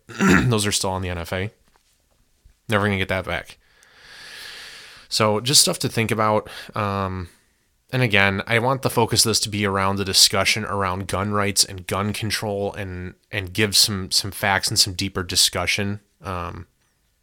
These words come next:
this isn't by no means supposed to address the Uvalde incident specifically, um, but there is a lot of discussion about it right now, and we as a community need to do more. We need to come together.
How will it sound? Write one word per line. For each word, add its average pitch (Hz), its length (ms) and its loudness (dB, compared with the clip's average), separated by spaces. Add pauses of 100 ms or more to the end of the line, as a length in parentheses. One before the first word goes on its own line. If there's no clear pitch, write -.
(100)
this 117 180 4
isn't 110 300 2
by 101 100 4
no 110 400 2
means 87 600 0 (300)
supposed 98 460 -2
to 107 80 -2
address 90 600 2 (1000)
the 101 180 -4
Uvalde 92 380 -2
incident 92 540 -4
specifically, 101 840 0 (560)
um, 90 420 -4 (160)
but 104 140 -2
there 107 140 4
is 110 100 2
a 110 40 -2
lot 104 180 2
of 101 40 -2
discussion 104 460 2
about 87 140 -2
it 78 100 -6
right 90 160 -6
now, 90 160 -4
and 95 120 -4
we 117 160 0
as 165 140 2
a 143 60 -2
community 135 420 -2
need 104 140 -2
to 104 60 0
do 101 120 -2
more. 90 360 -6 (520)
We 113 100 0
need 117 100 4
to 123 100 4
come 131 180 0
together. 113 540 -2